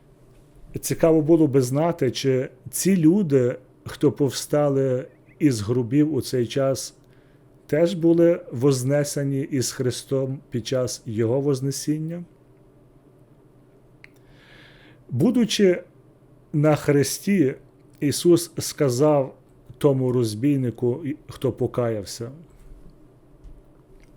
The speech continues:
Євангеліє від Луки, двадцять третій розділ, сорок третій вірш. «І промовив до нього Ісус: По правді кажу тобі, ти будеш зо мною сьогодні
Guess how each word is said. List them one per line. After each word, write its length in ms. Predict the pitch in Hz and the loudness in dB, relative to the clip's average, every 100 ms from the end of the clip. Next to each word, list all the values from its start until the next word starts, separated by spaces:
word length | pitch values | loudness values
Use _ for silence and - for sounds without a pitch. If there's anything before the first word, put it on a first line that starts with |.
| - - - - - _ _ - | -20 -20 -20 -20 -20 _ _ -2
Євангеліє 480 | 135 143 160 151 131 | 2 4 4 4 2
від 160 | 131 | 0
Луки, 320 | 131 123 160 | 0 0 0
двадцять 440 | 135 123 131 135 120 | 0 0 0 -2 -4
третій 600 | 131 135 123 - 127 139 | -2 -2 -2 -6 -6 -4
розділ, 400 | 127 135 123 127 | -2 0 0 -2
сорок 340 | 117 127 120 - | -4 -4 -6 -4
третій 560 | 123 117 117 117 120 160 | -4 -4 -4 -6 -6 -8
вірш. 580 | 113 120 113 - - - _ _ _ _ _ - | -4 -4 -4 -8 -16 -18 _ _ _ _ _ 2
«І 100 | 147 | 4
промовив 560 | - 143 165 196 175 | 4 2 4 4 2
до 100 | 151 | 2
нього 280 | 151 147 143 | 2 2 0
Ісус: 680 | - 139 - 135 107 - - _ _ _ _ _ _ | 0 -4 -2 -4 -4 -8 -16 _ _ _ _ _ _
По 100 | 131 | -4
правді 440 | - 165 185 143 | 2 4 4 4
кажу 360 | 135 127 101 113 | 0 0 0 -2
тобі, 460 | 113 117 101 110 131 _ _ _ _ _ | -2 -4 -2 -4 -6 _ _ _ _ _
ти 180 | - 196 | 2 4
будеш 600 | 170 156 147 139 127 - - | 6 6 6 4 0 -4 -8
зо 280 | 113 101 127 | -6 -2 -2
мною 580 | 123 135 131 123 123 - | 0 0 0 0 -2 -4
сьогодні 920 | 123 - 131 110 117 123 104 113 113 | -8 -4 -2 0 0 0 -2 -4 -4